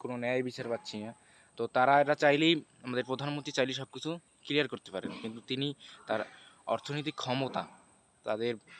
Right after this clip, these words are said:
পুলিশ প্রশাসনের এত ক্ষমতা দিয়ে যেভাবে তারা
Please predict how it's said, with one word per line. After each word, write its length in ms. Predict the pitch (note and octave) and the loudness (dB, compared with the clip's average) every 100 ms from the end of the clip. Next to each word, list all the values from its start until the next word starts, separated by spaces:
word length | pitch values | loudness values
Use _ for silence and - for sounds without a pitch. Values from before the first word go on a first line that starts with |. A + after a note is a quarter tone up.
| - | -12
পুলিশ 180 | - C3 - | -6 -4 -4
প্রশাসনের 360 | C3 B2+ C3+ C3+ | -8 -6 -4 -4
এত 60 | C3+ | -4
ক্ষমতা 280 | A#2+ A#2+ B2+ | -4 -2 0
দিয়ে 140 | B2 C3 D3 _ _ _ A2+ A#2 | 0 -2 -4 _ _ _ -4 2
যেভাবে 380 | C3+ C#3 D3+ F3 G#3+ - _ _ _ A#2+ | 2 4 4 2 0 -12 _ _ _ 2
তারা 200 | A#2 | 6